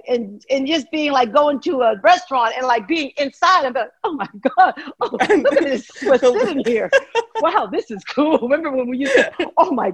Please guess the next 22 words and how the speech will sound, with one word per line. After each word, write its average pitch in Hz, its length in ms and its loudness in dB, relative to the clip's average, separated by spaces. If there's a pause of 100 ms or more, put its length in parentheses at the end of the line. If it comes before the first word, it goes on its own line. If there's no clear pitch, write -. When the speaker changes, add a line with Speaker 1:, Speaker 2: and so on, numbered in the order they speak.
Speaker 1:
God, 285 240 0 (400)
everything." 320 140 -6
Speaker 2:
That's 220 200 2
awesome. 175 420 -2 (340)
Yeah. 156 340 -2
Speaker 1:
<laughs> - 60 -20
You 262 80 -12
know 330 140 -4
what 359 100 -6
I - 20 -12
mean? 403 200 -10 (100)
So 302 180 -6
there's 359 160 -10
a 285 40 -10
lot 233 160 -6
Speaker 2:
Very, 208 280 4
Speaker 1:
to 196 60 4
look 170 80 -6
Speaker 2:
very 196 200 4
much 185 260 2
Speaker 1:
forward 185 140 -6
to. 180 80 -2